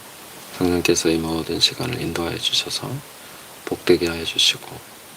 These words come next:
풍성케 하여 주시고, 말씀하여 주시며 깨닫게 하여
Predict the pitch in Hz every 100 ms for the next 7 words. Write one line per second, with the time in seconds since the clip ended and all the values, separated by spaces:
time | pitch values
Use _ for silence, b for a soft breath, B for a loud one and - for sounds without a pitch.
0 | - - - - - 98 95 85 82 80
1 | 82 - - - - - - - - 78
2 | 80 - 87 82 80 - - - - 127
3 | - - - - - 87 - 85 95